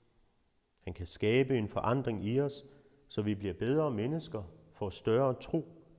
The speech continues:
mere ro, et glædeligere liv. Gud gør, at vi ikke behøver at blive alt for voksne med alt for alvorlige miner.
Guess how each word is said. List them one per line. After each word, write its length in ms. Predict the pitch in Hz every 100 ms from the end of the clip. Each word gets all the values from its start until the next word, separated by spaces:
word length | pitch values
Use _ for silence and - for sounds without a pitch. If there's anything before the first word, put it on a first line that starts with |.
| _ _
mere 260 | 110 120 151
ro, 340 | 147 123 127 123 - - _ _ -
et 120 | 101
glædeligere 560 | 107 107 131 135 98 90
liv. 240 | 117 123 - - _ _ _ _ _ _ _ _ _ _ _ _ _ _ -
Gud 160 | 127 147
gør, 280 | 135 120 143
at 180 | 120 107
vi 80 |
ikke 180 | 120 139
behøver 500 | 123 107 147 156 107 87 - - - -
at 120 | 110
blive 220 | 139 135
alt 260 | 127 170 -
for 160 | -
voksne 520 | 98 104 - - 92 90 - - _ _ _
med 120 | 107
alt 260 | 117 139 117
for 160 | 117
alvorlige 540 | 98 95 123 117 104 98
miner. 380 | 95 104 120